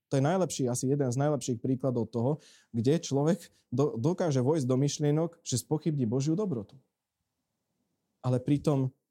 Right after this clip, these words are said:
o, je to skôr o tom nepochopení, prečo to tam je a prečo je to tak napísané, ako o tom, že či naozaj Boh je taký dobrý.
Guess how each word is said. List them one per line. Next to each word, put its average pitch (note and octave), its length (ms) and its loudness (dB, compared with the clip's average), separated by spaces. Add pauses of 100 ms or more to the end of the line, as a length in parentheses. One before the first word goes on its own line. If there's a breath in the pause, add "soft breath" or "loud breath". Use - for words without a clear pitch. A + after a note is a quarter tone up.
(120)
o, D#3 240 4 (240 loud breath)
je C#3+ 160 6
to D3 80 -2
skôr D3 320 0
o D#3+ 160 0
tom D3 160 2
nepochopení, B2+ 880 0
prečo C3+ 240 0
to A#2+ 160 -6
tam B2 180 -2
je C3 80 2
a C#3 140 -4
prečo C#3 240 -2
je C3 80 -2
to C3 80 -4
tak B2+ 160 -4
napísané, D3 480 -2
ako - 320 -8
o C#3 80 -2
tom, D3 240 -4
že A#2 80 0
či - 160 -4
naozaj C3+ 400 -2
Boh C3+ 160 -4
je C3 160 -4
taký C3 240 -6
dobrý. D3+ 320 -6